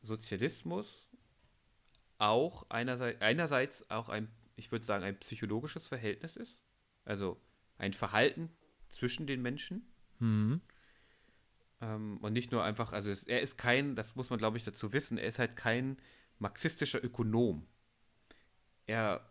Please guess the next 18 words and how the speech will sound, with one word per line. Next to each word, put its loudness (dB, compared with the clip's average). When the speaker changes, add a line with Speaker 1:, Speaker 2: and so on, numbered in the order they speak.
Speaker 1:
ähm, -6
er 0
gründet 2
nicht -2
alles 2
auf 2
der -2
Ökonomie. -2
Speaker 2:
Okay, 2
ja. -4
Speaker 1:
Sondern -2
er 0
geht 2
eher 2
von -2
einer, -2
von -4
einem -4